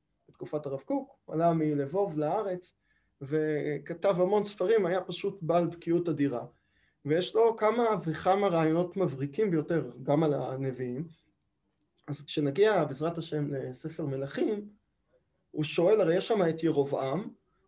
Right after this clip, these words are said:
והנביא אומר שבחודש אשר בדה מליבו. כן? זאת אומרת, ירבעם כביכול כדי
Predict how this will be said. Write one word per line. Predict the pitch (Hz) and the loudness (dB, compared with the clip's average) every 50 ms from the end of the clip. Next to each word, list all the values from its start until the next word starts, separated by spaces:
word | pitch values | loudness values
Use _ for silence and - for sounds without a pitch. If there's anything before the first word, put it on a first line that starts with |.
| _ - | _ -10
והנביא | 127 135 147 143 139 143 143 135 139 139 135 139 135 131 139 135 139 185 233 | -4 0 2 4 4 4 4 4 4 4 4 2 2 0 -2 -2 2 4 4
אומר | 240 240 262 285 277 - | 6 6 6 4 4 2
שבחודש | - - 226 202 190 180 - - 156 156 151 - - 226 233 233 254 247 - - | 0 0 2 2 4 2 2 0 -2 -2 -2 2 2 2 2 2 0 -6 -6 -8
אשר | 180 - - 208 202 202 | -6 -2 -2 -2 0 0
בדה | 180 156 156 147 135 170 180 196 226 240 233 - _ - | 0 0 2 4 6 6 8 6 6 4 -2 -8 _ -4
מליבו. | 165 165 170 165 160 147 147 135 - - - _ _ _ _ _ _ _ _ _ _ _ _ _ _ _ _ _ _ _ - - - | 0 2 2 2 2 2 2 0 0 -2 -16 _ _ _ _ _ _ _ _ _ _ _ _ _ _ _ _ _ _ _ -20 -8 0
כן? | 170 185 240 269 254 | 2 2 4 2 2
זאת | 190 196 185 | -2 -6 -4
אומרת, | 196 190 214 254 254 277 277 277 285 | -2 2 2 4 4 4 2 2 2
ירבעם | 208 185 175 175 170 - - 302 320 311 | 2 2 2 2 0 2 2 2 2 0
כביכול | - 254 208 156 165 170 156 165 - 208 247 277 294 285 - - _ _ _ _ _ _ _ - | -4 -6 -4 0 0 0 0 2 2 6 6 6 6 6 0 -8 _ _ _ _ _ _ _ 0
כדי | 151 175 233 220 175 139 127 | 6 8 8 8 8 6 2